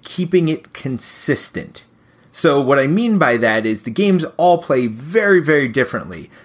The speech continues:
but they have a very similar weight and they have a very similar mechanisms as far as having the expansions included in them, and they all have a little bit of card play or a little bit of dice play.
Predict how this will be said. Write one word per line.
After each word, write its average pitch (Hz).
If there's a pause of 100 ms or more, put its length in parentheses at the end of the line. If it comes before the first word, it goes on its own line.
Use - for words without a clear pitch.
but 135
they 165
have 147
a 139
very 156
similar 139
weight 104 (500)
and 151
they 151
have 139
a 131
very 156
similar 147 (260)
mechanisms 147
as 127
far 123
as 113
having 113
the 101 (140)
expansions 170
included 156
in 160
them, 156 (400)
and 131 (240)
they 139
all 131
have 135
a -
little 120
bit 107
of 101
card 175
play 160
or 147
a 123
little 117
bit 110
of 107
dice 156
play. 147